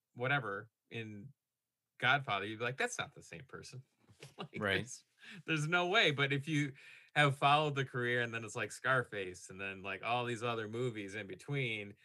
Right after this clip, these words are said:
Speaker 1: you're like,
Speaker 2: Uh-huh.
Speaker 1: "Okay, yeah, that's Al Pacino." But
Speaker 2: Yeah,
Speaker 1: if you
Speaker 2: you
Speaker 1: s-,
Speaker 2: put it together.
Speaker 1: <laughs> Yeah. Uh, but just knowing, like, yeah, I, I wasn't f-, fitting it together. You know, I didn't recognize him.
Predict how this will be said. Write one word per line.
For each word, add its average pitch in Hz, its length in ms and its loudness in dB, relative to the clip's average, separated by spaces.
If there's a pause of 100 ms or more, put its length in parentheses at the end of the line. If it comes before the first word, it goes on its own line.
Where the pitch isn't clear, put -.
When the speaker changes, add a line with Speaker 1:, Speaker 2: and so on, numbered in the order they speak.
(160)
Speaker 1:
you're 110 100 -4
like, 107 140 0
Speaker 2:
Uh-huh. 92 60 2
Speaker 1:
"Okay, 95 260 -2
yeah, 95 160 -2
that's 90 220 -8
Al 95 140 -4
Pacino." - 460 -10 (160)
But 113 120 2
Speaker 2:
Yeah, 101 40 4
Speaker 1:
if 95 100 0
you - 20 -2
Speaker 2:
you 104 60 -4
Speaker 1:
s-, - 280 -14
Speaker 2:
put 117 120 2
it 85 100 -6
together. 90 480 -2 (220)
Speaker 1:
<laughs> - 160 -16
Yeah. 127 360 2 (540)
Uh, 104 220 0
but 104 340 -2 (280)
just 143 240 4
knowing, 151 540 4
like, 117 300 0 (220)
yeah, 123 380 6
I, 123 80 8
I - 40 8
wasn't 113 300 0 (300)
f-, 98 80 -16 (140)
fitting 101 240 -4
it - 120 -14
together. 90 460 -4 (200)
You 95 120 -10
know, 92 80 -4
I 90 100 -2
didn't 98 180 -8
recognize 90 500 -8
him. - 160 -16